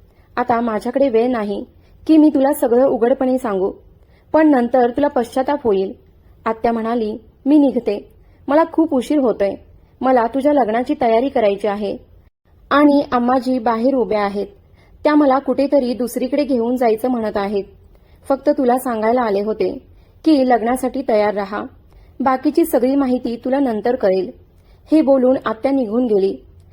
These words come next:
माझ्या मनात विचारांचं काहूर माजलं होतं, जणू माझ्या डोक्यावर कुणीतरी घणघणीत वार करत होतं.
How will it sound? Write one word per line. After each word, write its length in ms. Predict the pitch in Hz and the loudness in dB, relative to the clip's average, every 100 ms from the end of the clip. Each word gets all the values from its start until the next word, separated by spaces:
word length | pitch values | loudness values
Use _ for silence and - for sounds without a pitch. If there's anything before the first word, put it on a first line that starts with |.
| _ - | _ -4
माझ्या 300 | 240 233 254 | -2 0 -2
मनात 280 | 247 220 226 | -2 -4 -4
विचारांचं 540 | 226 240 247 247 254 | -4 -2 -2 -2 -4
काहूर 340 | 277 220 214 262 | -2 -2 -2 -2
माजलं 340 | 226 190 202 | -2 -2 -2
होतं, 320 | 196 196 190 - _ _ _ _ - | -2 -2 -4 -4 _ _ _ _ -2
जणू 260 | 285 294 | 2 6
माझ्या 280 | 311 240 262 | 4 4 2
डोक्यावर 460 | 254 220 247 247 240 | 2 2 2 0 0
कुणीतरी 500 | - 254 254 247 247 | -2 -2 0 -2 -2
घणघणीत 520 | 208 240 240 269 285 | -4 -4 0 0 -2
वार 220 | 214 214 | -2 -4
करत 240 | 254 202 196 | -2 -2 -2
होतं. 280 | 208 190 | -4 -4